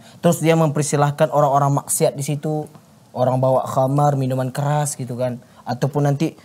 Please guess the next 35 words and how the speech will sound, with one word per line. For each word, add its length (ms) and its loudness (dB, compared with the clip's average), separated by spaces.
eh, 200 0
di 80 -4
situ 180 0
bercampur 480 2
baur 600 2
lelaki 420 2
dan 220 0
perempuan. 560 0
Ya 160 -4
itu 140 -4
kita 320 -2
hukumi 400 -2
bahwa 180 2
ses-, 220 -4
sesuatu 420 -2
yang 160 -6
haram. 380 -4
Kita 220 2
memperoleh, 640 4
eh, 480 4
uang 460 4
dari 240 4
sesuatu 420 0
yang 340 2
sifatnya 540 -2
maksiat 560 -2
atau 240 -6
keburukan, 560 -6
ya 220 0
uang 240 2
yang 80 0
kita 160 -2
dapat 240 -2
pun 160 -6
menjadi 320 -2